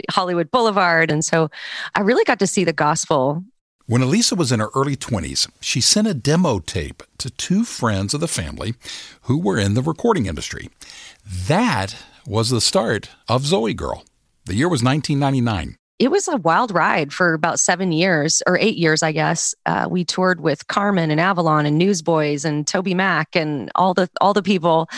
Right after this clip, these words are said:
Speaker 1: And I had some tension with some of the ways that the industry worked by that point. But, uh, overall, it was a, it was a really cool experience getting to minister to young girls and hopefully help them to be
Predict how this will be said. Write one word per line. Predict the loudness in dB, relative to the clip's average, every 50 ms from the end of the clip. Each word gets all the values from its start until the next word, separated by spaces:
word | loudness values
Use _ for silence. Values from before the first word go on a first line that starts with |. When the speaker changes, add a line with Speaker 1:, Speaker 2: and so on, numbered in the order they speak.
| -12 -10 -12 -12 -14 -16 -16 _ 0
Speaker 1:
And | 0 2 2 2 2 2 2 0 0 -2 -2
I | -2
had | 0 0 0 0
some | -2 -4
tension | -4 -2 -2 -2 -2 0 -2 -2 0
with | -2 -2
some | 0 0 0 0 2
of | 2
the | 2 2
ways | 2 2 2 0 -2 -2
that | -2 0 0 0 -2 _ _ -18 -16 -16 -14 -14 -12 -12 -12 -12 -12 -14 -14 -16 -18 -20 _ -2 2
the | 2 4 4 4 4 4 2 0 _ 0
industry | 2 2 4 4 2 -2 -2 -2 -2 -4
worked | -2 0 0 0 0 0 -2 -4 -6 -8 -10 -10 -10 -8 -6
by | -4 -4
that | -2 -2 -4 -4 _
point. | -8 -6 -6 -6 -6 -8 -6
But, | -4 -4 -4 -4 -6 -6
uh, | -6 -4 -4 -4 -4 -4 -2
overall, | -2 -2 0 0 2 2 2 2 2
it | 2 2
was | 0 0 2
a, | 2 2 2 2 0 0
it | 0 0
was | 2 2
a | 2
really | 2 2 2 2 0
cool | -2 0 0 2 2
experience | 2 0 -2 -2 0 2 2 0 0
getting | 0 0 0 0
to | 0 0
minister | -2 0 0 0 0 0 0 0
to | 0
young | 2 2 2 2 0
girls | 0 2 2 4 2 2 2 0
and | 0 0 0
hopefully | -2 -2 -2 -2 -2 0 0
help | 2 0 0 0
them | 0 0 0 0
to | 0 -2
be | -4 -4 -2 -4 -4